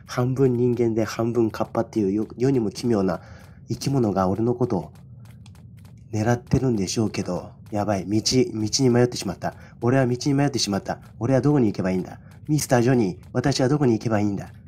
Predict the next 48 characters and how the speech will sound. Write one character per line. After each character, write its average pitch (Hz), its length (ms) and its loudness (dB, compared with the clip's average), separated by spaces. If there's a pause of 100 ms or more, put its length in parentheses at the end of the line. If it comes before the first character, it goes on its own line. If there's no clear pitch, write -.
(420)
私 - 320 2
は 135 40 4
一 117 120 0
体 113 160 4
ど 151 100 4
っ 156 60 -2
か 135 100 2
ら 135 80 4
来 - 80 -14
て 117 100 2
し 104 60 0
ま 95 120 0
っ - 40 -4
た 101 100 -6
ん 87 60 -2
だ？ - 140 -14 (280)
あ、 - 240 2 (300)
こ 110 220 0
の 120 160 2
音 117 200 2
は、 82 180 -4 (420)
こ - 120 -8
の 127 100 -2
清 127 260 -2
々 139 360 0
し 131 200 -2
い - 40 -4
曲 - 300 -4
は、 123 160 2 (880)
こ - 180 -4
っ - 60 -20
ち 143 160 0
に 120 120 4
行 113 80 0
く 127 100 0
よ。 127 420 2 (680)
で、 101 80 -8
確 127 240 0
か 104 120 0
ね、 90 280 -2 (400)
も 131 220 0 (120)
う、 - 20 -6
な 127 80 2
ん - 20 -4
か、 - 160 -2 (180)
あ 143 120 2
い 151 60 4
つ、 147 280 0